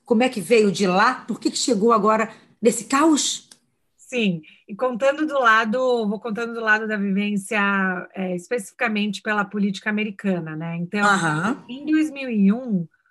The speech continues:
Speaker 2: quando houve o atentado terrorista, né, que as Torres Gêmeas caíram, então foram aqueles aviões. Eu acho que muita, não sei, eu, eu tinha, eu era adolescente, então eu lembro bem,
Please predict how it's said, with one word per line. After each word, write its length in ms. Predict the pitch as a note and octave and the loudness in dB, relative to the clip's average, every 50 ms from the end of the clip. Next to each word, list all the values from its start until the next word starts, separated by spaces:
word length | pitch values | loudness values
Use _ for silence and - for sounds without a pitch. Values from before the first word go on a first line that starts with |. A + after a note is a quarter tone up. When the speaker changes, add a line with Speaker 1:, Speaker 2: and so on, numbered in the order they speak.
| _ _ _ | _ _ _
Speaker 2:
quando 300 | - A3+ A#3 A#3 A3 A3 | -4 -4 -2 -2 -2 -2
houve 260 | G#3+ G#3+ A3 G3 G#3+ | -2 -2 -2 0 0
o 60 | G#3 | 0
atentado 760 | G3+ F#3+ G3+ G3+ G3 F#3 F#3 G3 G3 G#3+ A3+ A#3 A3 F#3 F#3 | 0 -2 -2 0 -2 -2 0 0 0 0 2 0 0 -2 -4
terrorista, 720 | F3 - F3 E3 F3+ F3 F3+ G3 A3+ B3 G3+ - - F#3+ F3+ | -4 -4 -4 -4 -2 -2 -2 -2 -4 -4 -8 -8 -6 -4 -2
né, 320 | F3+ F#3 G3 G#3 A3 G3+ G3 | -2 0 0 -2 -2 -4 -6
que 60 | - F#3 | -6 -6
as 100 | F3 F3+ | -6 -6
Torres 260 | - G3 F3 G3 F#3 | -4 -2 -2 -2 -2
Gêmeas 320 | F3 F#3 F3+ F#3 F#3+ F#3+ | -2 -2 -2 -4 -4 -4
caíram, 640 | - - A3+ A3 G#3+ G#3 A3 B3 B3+ B3 B3 B3 A#3+ - _ _ _ _ _ _ - | -4 -4 -2 -2 -2 -2 -4 -4 -6 -6 -6 -6 -8 -12 _ _ _ _ _ _ -6
então 320 | G3 F#3+ - G#3 G3+ F#3+ | -4 -4 -2 -2 -2 -2
foram 200 | F#3+ G#3 G3+ G3 | -2 0 -2 -2
aqueles 280 | G3 G3 G3+ G3+ G3 F#3+ | -2 0 0 0 0 0
aviões. 1040 | G#3 G3+ F#3+ G#3+ A3+ G3+ G3 G3+ A3 A#3 A#3 G#3+ G3 F#3+ F3+ F3 F3 - - - _ _ _ _ _ _ _ | 0 0 0 0 0 0 0 0 0 -2 -2 0 0 0 0 -2 -4 -8 -14 -20 _ _ _ _ _ _ _
Eu 120 | - G#3+ G#3 | 0 0 2
acho 160 | A3 G3+ - | 2 0 -2
que 60 | - | -6
muita, 640 | B3 A#3+ C4 C#4 D4 D#4 D4+ C4+ B3+ A#3 G#3 G3+ G#3+ | -8 -8 -8 -8 -6 -2 0 2 2 4 2 2 0
não 100 | A3 A#3+ | -2 -6
sei, 240 | A#3 - B3 A3 G3+ | -6 -4 -2 0 0
eu, 140 | G3 A3 B3+ | 0 0 0
eu 240 | C4+ A#3 A3 A#3 G3 | -2 -2 -4 -4 -6
tinha, 300 | - - B3+ A#3+ A#3+ A3+ | -8 -10 -8 -4 -2 -2
eu 40 | |
era 120 | A3+ A3 A3 | 0 0 -2
adolescente, 580 | G#3 A#3 B3 C4+ C4 G3 - A#3+ A#3 A#3 G3 - | -2 -2 -2 -2 -2 -2 -4 -4 -4 -4 -6 -6
então 140 | - A3+ A3+ | -6 -4 -4
eu 60 | A3 | -4
lembro 300 | A3+ A3 A3+ A#3+ C4 C4+ | -4 -4 -4 -6 -6 -2
bem, 420 | G#3+ G3+ G#3 G3 G3 F#3+ F#3 F3 | 0 0 2 2 2 2 0 -2